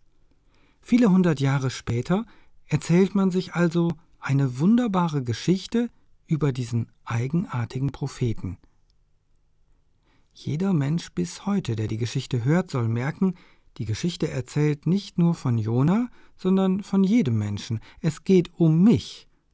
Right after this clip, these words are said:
Wie ist Gott für mich und wie erzähle ich anderen von ihm? Stell dir vor, du bist Jona. Erlebe alles selber mit, so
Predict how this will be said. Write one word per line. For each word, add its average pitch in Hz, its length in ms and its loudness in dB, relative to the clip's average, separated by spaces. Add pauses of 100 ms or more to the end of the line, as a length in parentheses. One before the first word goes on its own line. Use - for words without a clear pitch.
(640)
Wie 127 200 -2
ist 165 280 -6
Gott 190 200 -4
für - 180 -2
mich 202 340 0
und 131 280 0 (100)
wie 196 280 2
erzähle 160 500 2
ich 139 160 -8
anderen 196 340 2
von 117 240 -2
ihm? 120 300 0 (220)
Stell 208 260 4
dir 190 160 8
vor, 107 320 -2
du 185 240 2
bist 190 260 0
Jona. 117 480 2 (720)
Erlebe 113 460 -6
alles 175 320 -2
selber 165 600 -2
mit, - 380 -6 (680)
so 110 200 -8